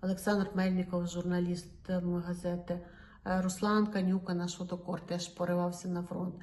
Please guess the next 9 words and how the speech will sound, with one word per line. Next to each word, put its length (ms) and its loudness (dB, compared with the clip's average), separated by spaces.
То 120 0
дуже 300 4
багато 540 2
людей, 360 4
які 200 -2
працювали 640 0
в 100 0
дні, 320 4
вони 440 2